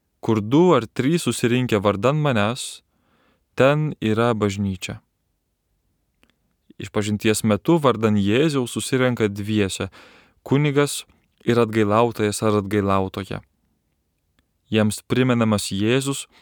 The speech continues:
kuris davė pavedimą: "Imkite Šventąją Dvasią. Kam atleisite nuodėmes, tiems jos bus atleistos."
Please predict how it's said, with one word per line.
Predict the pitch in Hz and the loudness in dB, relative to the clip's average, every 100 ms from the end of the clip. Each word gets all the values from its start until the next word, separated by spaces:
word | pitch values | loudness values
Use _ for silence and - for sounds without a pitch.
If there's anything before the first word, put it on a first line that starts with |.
| _ _ _ | _ _ _
kuris | - 110 104 | -4 0 0
davė | 107 110 110 | 2 2 2
pavedimą: | 104 107 107 104 104 98 95 _ _ _ _ _ _ _ | 0 0 0 -2 -2 -4 -8 _ _ _ _ _ _ _
"Imkite | 117 135 147 - 110 110 | 0 0 0 -2 0 0
Šventąją | 104 - 120 135 123 110 | 0 0 0 0 0 0
Dvasią. | 98 98 95 - 104 - _ _ _ _ _ _ _ | 0 0 -2 -4 -10 -14 _ _ _ _ _ _ _
Kam | 104 104 | -2 0
atleisite | 101 101 101 123 - - 139 | 0 2 2 0 -2 0 2
nuodėmes, | 143 139 135 127 127 - _ _ _ _ _ _ - | 2 0 0 -2 -4 -10 _ _ _ _ _ _ -4
tiems | 123 147 151 120 | -2 0 -2 0
jos | 120 107 | 0 0
bus | 110 - | -4 -4
atleistos." | 110 98 95 95 - - - | -6 -4 -4 -4 -8 -16 -16